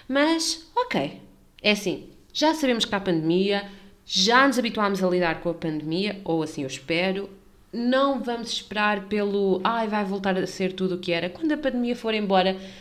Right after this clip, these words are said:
não vai voltar a ser tudo o que era. Não vai voltar a ser tudo o que era. Então, o que nós temos a fazer? Reinventar-nos e aprendermos a viver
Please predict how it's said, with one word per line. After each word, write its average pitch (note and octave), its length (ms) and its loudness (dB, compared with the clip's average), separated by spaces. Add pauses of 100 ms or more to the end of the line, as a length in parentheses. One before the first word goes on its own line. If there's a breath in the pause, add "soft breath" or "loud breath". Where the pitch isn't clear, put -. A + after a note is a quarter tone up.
(160 loud breath)
não B3+ 200 2
vai F#3+ 200 4
voltar E3 300 0
a - 20 -4
ser D#3 140 -8
tudo D3 180 -6
o - 20 -10
que - 120 -12
era. - 200 -12 (140)
Não F#3+ 680 2
vai D3+ 340 -2
voltar C#3+ 520 -8
a E3 60 -4
ser - 240 -12
tudo F3+ 180 -4
o - 20 -2
que G3 100 -2
era. A3 140 -2 (360 loud breath)
Então, A4 340 0 (220 loud breath)
o - 60 -20
que F4 80 -2
nós F4+ 140 4
temos F4 180 2
a F#4 40 0
fazer? F#4 420 0
Reinventar-nos G3+ 720 0
e G#3 60 0
aprendermos G3+ 520 -2
a G#3 60 -2
viver G3 480 -2